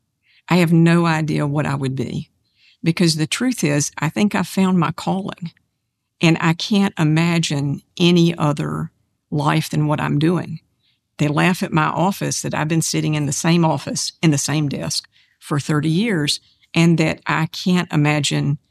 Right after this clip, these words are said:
quitting. I can't imagine not using what talents I believe God has given me to try to make the playing field more even for people. So, um, I guess, you know, it would be great if I could say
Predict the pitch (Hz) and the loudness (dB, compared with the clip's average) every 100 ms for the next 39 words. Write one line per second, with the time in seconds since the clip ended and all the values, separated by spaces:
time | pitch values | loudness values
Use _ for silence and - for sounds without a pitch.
0 | _ _ - 190 185 135 156 190 156 156 | _ _ 0 0 0 -4 -6 -4 -4 -2
1 | 180 165 - 147 151 147 151 143 139 _ | 0 -2 0 0 0 0 -2 -2 -4 _
2 | _ - 160 - 160 165 160 156 156 160 | _ 0 0 2 2 2 2 0 0 -2
3 | 151 - 165 156 - 151 139 143 147 139 | -4 -2 -4 -4 -4 -4 -2 0 0 0
4 | 147 143 147 - 160 156 165 143 143 - | -2 -2 -2 -2 0 0 0 -2 -2 -6
5 | _ - 156 - 156 151 147 - 143 147 | _ -6 -4 -2 0 0 0 0 -2 0
6 | 156 147 - 151 - 170 147 143 - 147 | 2 2 0 -8 -4 -2 0 -2 -4 -4
7 | 147 143 147 143 156 143 151 151 - 135 | -4 -2 -4 -4 -4 -4 -2 -4 -4 -8
8 | - - - - 160 _ _ _ _ - | -4 -4 -4 -10 -12 _ _ _ _ -6
9 | 165 147 147 143 147 147 - _ _ _ | -2 -2 0 0 0 -4 -10 _ _ _
10 | - 156 165 175 180 - 165 151 147 - | -4 -2 2 2 2 0 0 0 -2 -2
11 | 139 151 143 151 160 190 143 143 147 135 | 0 0 2 2 0 0 -2 -2 -2 -2
12 | - 143 143 147 | -4 -2 0 -2